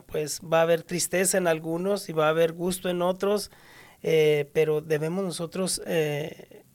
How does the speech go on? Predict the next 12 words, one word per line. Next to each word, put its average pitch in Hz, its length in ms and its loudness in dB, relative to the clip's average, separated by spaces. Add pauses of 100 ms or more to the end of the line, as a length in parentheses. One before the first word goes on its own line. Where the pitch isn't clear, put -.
(100)
estar, 170 680 -2
ah, 151 420 2
ser 180 240 0
fieles 202 640 -2 (520)
para 147 220 2
el 147 100 -4
día 156 220 -4
que 180 140 -6
el 165 80 -6
Señor 151 320 -4
nos 165 200 -4
llame, 185 560 -2